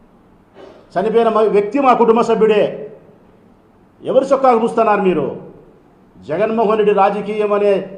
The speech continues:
చొక్కాకు మీరు రక్తం పూసి ఆయనను అపపవిత్రుని చేసి సర్వనాశనం చేయాలా? ఎట్లా దీనికి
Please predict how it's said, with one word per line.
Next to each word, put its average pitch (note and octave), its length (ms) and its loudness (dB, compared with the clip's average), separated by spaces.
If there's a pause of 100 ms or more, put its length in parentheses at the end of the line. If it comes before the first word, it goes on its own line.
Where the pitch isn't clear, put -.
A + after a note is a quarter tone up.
(160)
చొక్కాకు A#3 480 4
మీరు G#3 180 0
రక్తం A3 320 -4
పూసి G3+ 280 -4 (920)
ఆయనను F3+ 400 -2
అపపవిత్రుని A3 640 0
చేసి A#3+ 240 -2 (540)
సర్వనాశనం F#3+ 580 -2
చేయాలా? C#3+ 300 -2 (1800)
ఎట్లా C4+ 300 2
దీనికి F#3+ 180 0